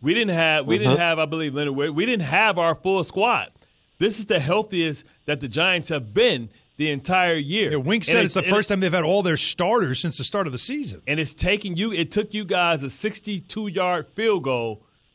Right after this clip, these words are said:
Speaker 1: to win it. Now, you wanna talk about, you know, what Minnesota did offensively. The Giants put up four hundred and forty-five yards on your defense.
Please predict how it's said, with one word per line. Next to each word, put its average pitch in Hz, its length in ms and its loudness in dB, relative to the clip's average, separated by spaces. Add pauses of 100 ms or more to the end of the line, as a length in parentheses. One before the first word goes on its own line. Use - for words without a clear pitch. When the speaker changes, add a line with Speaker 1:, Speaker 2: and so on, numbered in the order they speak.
(120)
Speaker 1:
to 170 100 -2
win 180 200 0
it. 90 140 -12 (280)
Now, 131 100 -2
you 147 180 -2
wanna 226 200 2
talk 220 300 2
about, 208 460 2 (320)
you 185 140 -4
know, 180 100 2
what 175 240 0
Minnesota 220 540 0
did 160 240 2
offensively. 139 680 -4 (760)
The 143 120 -4
Giants 214 420 2
put 208 180 0
up 151 180 -2
four 226 220 6
hundred 196 260 2
and 147 140 -6
forty-five 190 640 2
yards 175 400 4
on 156 220 0
your 226 280 6
defense. 208 800 2